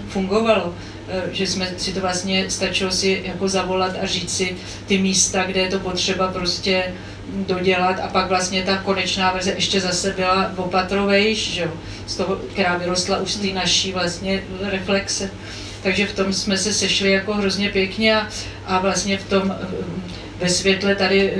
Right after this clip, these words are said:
toho nějaký průtahy oz-, opravdu nejsou důležitý. To pak už je jenom, eh, eh, vlastně taková,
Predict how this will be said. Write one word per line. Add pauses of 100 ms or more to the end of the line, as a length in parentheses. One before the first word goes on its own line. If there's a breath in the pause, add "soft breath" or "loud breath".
toho
nějaký
průtahy
oz-,
opravdu
nejsou
důležitý. (360 loud breath)
To
pak
už
je
jenom,
eh, (300)
eh,
vlastně
taková,